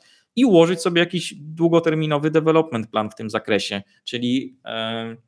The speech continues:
może pój-, pójdę najpierw na jakieś szkolenie, może najpierw zajmę się, zacznę się opiekować czymś w moim zespole, w moim dziale, jakimś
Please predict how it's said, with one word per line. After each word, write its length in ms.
może 240
pój-, 320
pójdę 240
najpierw 260
na 40
jakieś 180
szkolenie, 560
może 280
najpierw 340
zajmę 240
się, 280
zacznę 300
się 100
opiekować 580
czymś 520
w 140
moim 300
zespole, 460
w 60
moim 340
dziale, 420
jakimś 680